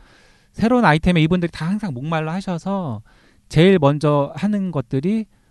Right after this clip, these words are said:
투고 원고 살펴보는 거라고 다들 얘기를 하시더라고요. 그래서 그 저희만 꼭 그런 게 아니고 뭐 출판사들이 다들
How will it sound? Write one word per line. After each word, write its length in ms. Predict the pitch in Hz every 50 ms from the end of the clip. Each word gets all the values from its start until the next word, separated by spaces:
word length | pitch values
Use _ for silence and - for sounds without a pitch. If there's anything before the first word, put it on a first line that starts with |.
| _ _ _
투고 240 | - 233 214 233 220
원고 220 | 196 180 165 160
살펴보는 500 | 156 202 226 - 220 190 180 175 165 156
거라고 420 | 139 131 131 127 123 117 127 127
다들 360 | 120 - - 117 127 123 117 110
얘기를 260 | 110 107 123 127 151
하시더라고요. 720 | 180 - - - 156 135 120 110 101 110 117 131 139 131 -
그래서 480 | - 123 117 113 113 120 117 113 113 110 - - - - - - - _ _ _ _ _ _ _ _ _ _ _ _ _ _ _
그 400 | _ - 123 117 117 117 113 117 117
저희만 500 | - - 143 165 196 196 190 180 175 160
꼭 160 | - 202 170
그런 220 | - 139 143 147
게 80 | 147 151
아니고 720 | 113 110 117 117 107 107 113 120 135 143 143 135 113 110 - _
뭐 500 | - 113 104 107 107 107 104 110 120 131 _ _ _ _ _ _
출판사들이 840 | - 208 196 208 208 196 175 180 175 160 156 - 147 143 170 196 202
다들 520 | - - - 113 117 113 151 180 214 226